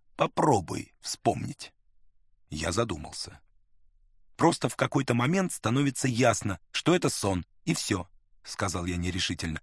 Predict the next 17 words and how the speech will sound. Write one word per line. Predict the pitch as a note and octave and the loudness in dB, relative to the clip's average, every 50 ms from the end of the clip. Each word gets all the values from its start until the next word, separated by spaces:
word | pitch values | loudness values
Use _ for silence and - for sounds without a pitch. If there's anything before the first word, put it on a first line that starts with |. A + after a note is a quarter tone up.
| - - | -14 -8
"Когда | - - A2 B2+ C3+ D#3 D3+ | -2 0 0 4 4 4 2
становится | - - - C#3 D#3+ E3 E3 D#3+ D3 - D#3+ | 2 2 2 2 4 4 2 0 0 0 0
уж | D#3+ C#3+ - | 0 0 0
слишком | - - - G3+ A3+ A3+ - - - - A2+ G#2+ | -2 -2 0 2 2 2 2 0 0 2 2 4
не | G#2+ G#2+ | 4 2
по | - A2 | 2 0
себе, | - - B2 A2+ A2+ A2 - - - - - | 0 0 2 2 2 2 2 0 -6 -10 -8
вдруг | F#2+ F#2+ D3+ D#3+ - - | 0 2 4 4 4 4
понимаешь, | - C#3+ D3 D3+ E3 F3 E3 D3 - - - - - | 4 4 6 6 6 6 6 4 2 0 -4 -10 -12
что | - - - - C3 | -10 -2 0 2 2
бояться | B2 C3+ C3+ D3 D3+ C#3+ - - | 4 4 4 4 2 2 2 0
на | B2+ B2+ B2 | 0 2 2
самом | - - C3 C3 B2+ B2+ B2+ | 2 0 0 2 2 2 2
деле | B2 C3+ C3 C3+ C3+ | 2 4 4 4 4
нечего, | D3 D#3 E3+ F3 D3+ - - C3 A#2 A2 | 4 4 4 2 2 2 2 2 2 2
потому | F#2 - - B2+ B2+ C3+ D3 - | 2 2 4 4 4 6 4 4
что". | - - D3 C3+ A#2+ | 4 4 2 2 2